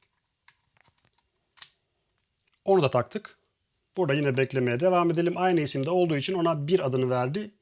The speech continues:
ios Digital bir buraya geldi. Onu da içine girelim. Çalıştığından emin olalım.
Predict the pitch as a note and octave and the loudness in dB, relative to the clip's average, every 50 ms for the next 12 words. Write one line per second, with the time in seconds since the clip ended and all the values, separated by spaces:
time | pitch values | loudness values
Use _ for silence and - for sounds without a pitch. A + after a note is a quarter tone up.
0 | _ - - F#3 E3 C3+ - - D3+ C#3+ C#3 - - D#3+ E3+ F3 D3 D3 F#3+ A3+ | _ -4 -2 0 0 0 -2 -4 -4 -6 -4 -2 -2 0 0 0 0 -2 -2 -2
1 | - - _ _ _ _ _ _ _ _ - F#3 D#3 C3+ D3+ F#3+ D#4 E3 D3 C#3 | -4 -10 _ _ _ _ _ _ _ _ -6 -2 0 2 2 2 0 2 2 2
2 | C3 C3 B2+ A#2 A2 A2+ A2+ A2 - _ _ _ _ _ _ _ _ _ _ _ | 2 2 2 0 -4 -6 -8 -10 -14 _ _ _ _ _ _ _ _ _ _ _
3 | _ _ _ _ - D3+ F3 A3 G#3+ G3+ - - E3+ D3+ C3+ C3 C3 B2+ C#3 G3 | _ _ _ _ -6 -2 -2 2 2 2 2 2 -2 0 0 0 0 0 -2 -4
4 | B3 - _ _ _ _ _ _ _ _ _ _ _ _ _ _ _ _ _ _ | -6 -10 _ _ _ _ _ _ _ _ _ _ _ _ _ _ _ _ _ _
5 | _ _ _ _ _ - - D#3+ D3+ D#3 C#3+ - D#3 D3 D3 C#3+ C#3 C3+ C#3 D3+ | _ _ _ _ _ -10 -6 -4 -4 -4 -2 -2 -2 -2 0 0 0 0 0 0
6 | D#3 C#3+ C3 A#2+ B2 D#3+ G#3+ | 0 0 0 0 0 -2 -4